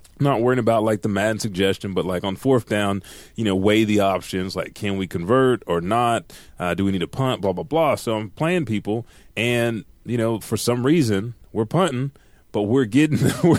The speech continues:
getting it afterwards. And it's like, "Man, I don't even care,"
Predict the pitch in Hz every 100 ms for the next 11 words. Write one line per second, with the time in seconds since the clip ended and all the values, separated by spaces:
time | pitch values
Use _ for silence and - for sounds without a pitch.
0 | 127 139 190 156 117 127 175 135 104 95
1 | 101 - - 117 120 117 123 160 139 -
2 | - 175 170 139 117 170